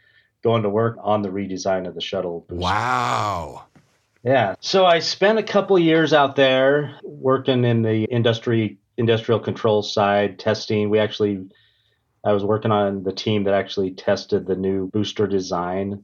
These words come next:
Speaker 2: Mm.
Speaker 1: and put all the, uh, instrumentation on the motors and monitored all the data and all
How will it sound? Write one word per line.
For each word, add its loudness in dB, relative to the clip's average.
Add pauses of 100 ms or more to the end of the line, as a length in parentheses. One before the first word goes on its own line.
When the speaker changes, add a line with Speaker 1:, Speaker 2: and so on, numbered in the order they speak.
Speaker 2:
Mm. -6 (360)
Speaker 1:
and -8
put 2
all 4
the, -4
uh, 0
instrumentation -4
on -2
the -4
motors -4
and -8
monitored -6
all -4
the -12
data -4
and -6
all -6